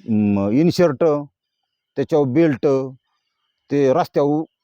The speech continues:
मिळतात बघा दोनशे, दोनशे रुपयाला बूट काळं, हा, मग तसले बूट घातलेलं,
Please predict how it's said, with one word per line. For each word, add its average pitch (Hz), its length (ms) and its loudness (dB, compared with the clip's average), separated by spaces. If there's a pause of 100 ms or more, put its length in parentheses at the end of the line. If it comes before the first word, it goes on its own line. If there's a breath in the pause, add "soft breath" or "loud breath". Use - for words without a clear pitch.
मिळतात 214 280 0
बघा 151 340 -2 (240)
दोनशे, 151 300 -4
दोनशे 127 280 -4
रुपयाला 127 280 -2
बूट 123 260 -4
काळं, 120 280 -2 (300)
हा, 98 200 -6 (380)
मग 185 240 -8 (380)
तसले 175 260 0
बूट 160 200 0
घातलेलं, 120 520 -4